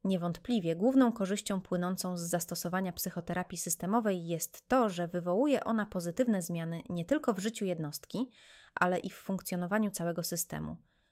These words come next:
Oznacza to, że wszelkie zmiany w relacjach mogą zapewniać długotrwałą równowagę i dobrą egzystencję dla wszystkich osób tworzących jakąś zbiorowość.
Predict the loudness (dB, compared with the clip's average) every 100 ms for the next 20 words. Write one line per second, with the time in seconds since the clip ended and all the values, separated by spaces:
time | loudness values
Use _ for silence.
0 | -6 -4 0 -2 -2 0 4 4 2 0
1 | 2 4 2 0 0 2 0 -2 -2 2
2 | 2 0 -4 -2 -2 0 0 -2 0 0
3 | 0 -4 -2 6 6 6 2 0 0 0
4 | -2 -4 -2 -2 -2 -10 -20 -8 -2 6
5 | 8 8 6 2 -2 -4 0 0 0 0
6 | -2 -2 -4 -4 0 0 0 -4 -4 -2
7 | 0 -2 -4 -6 -4 -4 -2 -2 -2 -2
8 | -6 -8 -10 -12